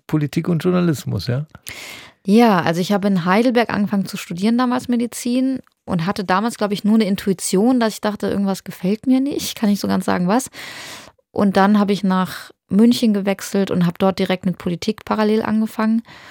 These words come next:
Speaker 2: Aus dieser Intuition ra-, also irgendwie, ich weiß nicht, ist es wirklich das? Und diese ganze Zeit nur auswendig lernen, das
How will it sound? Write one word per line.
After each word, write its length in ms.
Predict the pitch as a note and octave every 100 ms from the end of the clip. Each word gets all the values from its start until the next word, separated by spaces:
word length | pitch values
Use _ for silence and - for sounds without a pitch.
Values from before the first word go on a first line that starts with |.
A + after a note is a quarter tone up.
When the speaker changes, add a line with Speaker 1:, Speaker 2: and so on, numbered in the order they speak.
| - - - _ _ _ - -
Speaker 2:
Aus 160 | F#3+
dieser 420 | - F#3+ G3+ F3+ -
Intuition 520 | F3 F#3+ - G3 G3
ra-, 100 | F#3
also 180 | E3+ E3+
irgendwie, 260 | G3 G3+
ich 140 | F3+ -
weiß 300 | F3+ F3+ F3
nicht, 180 | D#3+
ist 140 | F3+ G3+
es 140 | -
wirklich 320 | G#3+ - G3+
das? 380 | - G#3 G#3 -
Und 340 | - F3 E3 -
diese 200 | F#3 F3+
ganze 340 | G3 G3 G3
Zeit 280 | - F#3+ F#3
nur 120 | F#3
auswendig 480 | - G3 G3+ F3+ -
lernen, 280 | F3+ F3+ F3+
das 200 | F3